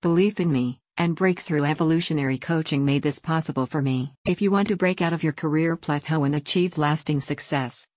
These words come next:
sign up for Tony Salimi's celebrity coaching program.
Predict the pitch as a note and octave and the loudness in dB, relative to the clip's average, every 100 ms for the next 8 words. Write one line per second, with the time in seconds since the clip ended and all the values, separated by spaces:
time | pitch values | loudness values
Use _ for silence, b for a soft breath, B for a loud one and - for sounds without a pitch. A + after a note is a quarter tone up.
0 | - - F#3+ G3 - D#3 D#3+ E3 D#3+ D3+ | -6 0 0 0 0 -4 -2 0 0 0
1 | D3+ D3 D#3+ D3+ D3 - D3+ D3+ D#3+ D3+ | 0 0 2 2 0 0 0 0 0 -2
2 | D3 E3 D#3+ D#3 C#3+ C3+ C3 A#2+ B2+ A#2+ | -2 -2 -2 -2 -4 -2 -4 -2 -2 -2
3 | B2 | -6